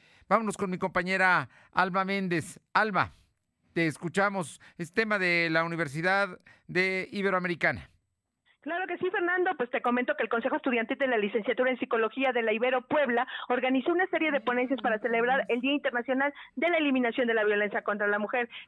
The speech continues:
Speaker 2: Dicho conversatorio tuvo la finalidad de concientizar a las personas pertenecientes a la comunidad universitaria sobre la crisis que se está viviendo en materia de género. Comentarte que el conversatorio estuvo titulado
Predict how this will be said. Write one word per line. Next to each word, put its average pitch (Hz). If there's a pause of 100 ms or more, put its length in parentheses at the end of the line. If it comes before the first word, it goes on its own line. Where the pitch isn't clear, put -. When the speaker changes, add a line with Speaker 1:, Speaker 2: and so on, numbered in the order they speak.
Speaker 2:
Dicho 285
conversatorio 285
tuvo 294
la 247
finalidad 254
de 269
concientizar 247
a 262
las 233
personas 262 (300)
pertenecientes 269
a 233
la 226
comunidad 226
universitaria 254 (280)
sobre 330
la 285
crisis 269
que 254
se 247
está 233
viviendo 220 (200)
en 226
materia 220
de 208
género. 196 (160)
Comentarte 247
que 240
el 226
conversatorio 247
estuvo 254
titulado 262